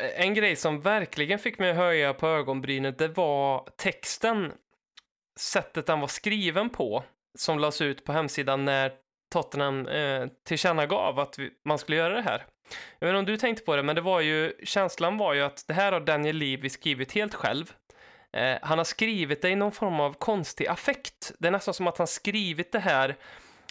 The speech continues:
eh, bitter och sur för att han redan vet att han kommer få negativa kommentarer om det.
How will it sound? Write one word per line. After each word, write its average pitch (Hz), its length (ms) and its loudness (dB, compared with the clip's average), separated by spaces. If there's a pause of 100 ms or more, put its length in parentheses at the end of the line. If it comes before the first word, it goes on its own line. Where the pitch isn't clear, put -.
(160)
eh, 143 340 4 (540)
bitter - 480 -2
och 180 80 -2
sur 180 600 0
för - 140 0
att 165 160 0
han 170 240 2
redan 165 440 2
vet 202 380 0
att 165 120 -2
han 165 120 2
kommer 156 200 0
få 147 320 0
negativa 143 580 0
kommentarer 151 720 0
om 117 180 0
det. 170 160 0